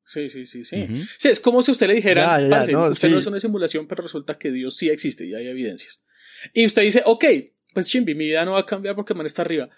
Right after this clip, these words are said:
Speaker 1: Pero le dicen, "Juan Dapo, usted va a poder hablar con Dios cuando lo necesite y le va a responder". No tanto que pueda, sino le va a responder.
Speaker 2: Es como, "O-,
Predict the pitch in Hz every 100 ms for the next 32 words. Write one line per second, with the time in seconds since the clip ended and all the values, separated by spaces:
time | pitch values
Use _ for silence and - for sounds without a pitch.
0 | _ _ - 214 233 247 170 160 165 -
1 | - 151 185 - 143 143 147 170 165 160
2 | 156 156 - 156 147 147 - 156 151 151
3 | 147 143 139 190 226 170 165 156 156 175
4 | 185 135 156 139 123 120 135 165 160 117
5 | 98 98 107 - 127 123 139 - 131 131
6 | 156 - 139 - _ - -